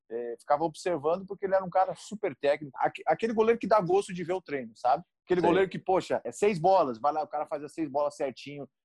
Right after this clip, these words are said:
Speaker 1: coordenado. Então, cara, o Marcelo era um, e dispensa comentário, né? O Marcelo era um, era um, poxa, é um grande goleiro, né? E sempre fez a diferença, né? O Marcelo Groy, o, o, o próprio Danilo era um cara muito técnico, né? O Danilo não tinha uma estatura tão alta, né?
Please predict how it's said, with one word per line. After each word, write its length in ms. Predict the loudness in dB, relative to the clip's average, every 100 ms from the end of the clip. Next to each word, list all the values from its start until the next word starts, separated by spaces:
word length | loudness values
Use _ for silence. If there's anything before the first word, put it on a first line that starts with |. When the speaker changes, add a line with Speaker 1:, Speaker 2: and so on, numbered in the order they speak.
| _
Speaker 1:
coordenado. 800 | -2 0 2 2 2 2 0 -6 -16 _
Então, 320 | -4 -2 -2
cara, 280 | 0 0 2
o 40 |
Marcelo 420 | 0 -2 0 0 0
era 100 | -6
um, 100 | -6
e 240 | -8 -8 -14 _
dispensa 400 | -4 -2 -2 -2
comentário, 480 | -2 0 4 4
né? 80 | 4
O 60 | -2
Marcelo 400 | -2 -4 -4 -2
era 120 | -4
um, 200 | -6 -8
era 120 | -6
um, 200 | -6 -8 -12 _ _ _
poxa, 260 | -2 0 0
é 140 | 2
um 100 | 4
grande 240 | 4 2 2
goleiro, 380 | 2 2 0
né? 180 | -2 -6 -8 _
E 60 | -2
sempre 260 | 2 0 4
fez 160 | 4
a 60 | 4
diferença, 520 | 4 2 2 0 -2
né? 200 | -4 -8 _ _ _
O 60 | 2
Marcelo 440 | 2 4 4 4
Groy, 460 | 4 4 4 2 -2
o, 460 | -8 -8 -8 -10 -12
o, 20 |
o 40 |
próprio 360 | -4 -4 -2 -2
Danilo 480 | 0 0 -4 -4 -4
era 100 | -4
um 80 |
cara 280 | -2 -2 -2
muito 320 | -4 -8 -12
técnico, 440 | -8 -4 -4 -6 -6
né? 60 | -2
O 40 |
Danilo 260 | 0 -2 -4
não 140 | -6
tinha 160 | -6 -8
uma 80 |
estatura 480 | -6 -4 -4 -4 -4 -4
tão 180 | -4 2
alta, 340 | 2 2 -6
né? 140 | -16